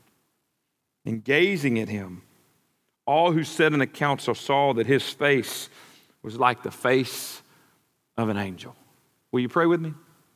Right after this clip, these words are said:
Father God, I ask you this morning that where we find ourselves at as the current church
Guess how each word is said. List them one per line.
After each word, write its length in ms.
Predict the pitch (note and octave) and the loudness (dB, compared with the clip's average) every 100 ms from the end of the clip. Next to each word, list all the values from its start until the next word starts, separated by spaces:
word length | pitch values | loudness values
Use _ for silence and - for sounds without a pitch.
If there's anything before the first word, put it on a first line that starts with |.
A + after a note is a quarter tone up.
| _ _ _ _ _ _ _ _ - - - _ | _ _ _ _ _ _ _ _ -20 -20 -20 _
Father 260 | _ D#3+ C#3+ | _ 2 4
God, 220 | C#3+ D3 | 2 4
I 100 | C#3+ | 4
ask 460 | A#2+ C#3 D3 - - | 4 2 2 -4 0
you 100 | E3 | 2
this 200 | A2+ - | 2 2
morning 420 | B2 C3 A2+ F2+ - _ _ _ _ - _ _ _ _ _ _ _ _ _ _ _ _ _ _ _ _ _ _ _ _ - | 2 2 0 -6 -18 _ _ _ _ -20 _ _ _ _ _ _ _ _ _ _ _ _ _ _ _ _ _ _ _ _ 2
that 180 | C3+ C3+ | 2 4
where 260 | D3 E3+ | 2 2
we 160 | D3+ D#3 | 2 0
find 560 | D#3 E3+ F3+ F3+ E3+ | 4 4 4 2 2
ourselves 1120 | D#3+ D3 - F#3+ E3+ E3+ E3+ E3 D3 - - - - | 2 0 0 0 2 2 2 0 -2 -6 -10 -14 -6
at 320 | D#3+ D#3+ D#3 - - - _ | 0 2 2 -2 -20 -20 _
as 240 | D3 C#3+ A#2+ | 0 0 2
the 140 | B2 | -2
current 560 | - - - E3 D#3 - - | -2 -10 0 2 2 -2 -12
church 760 | - - A#3 - - - - | -4 0 0 0 -14 -16 -16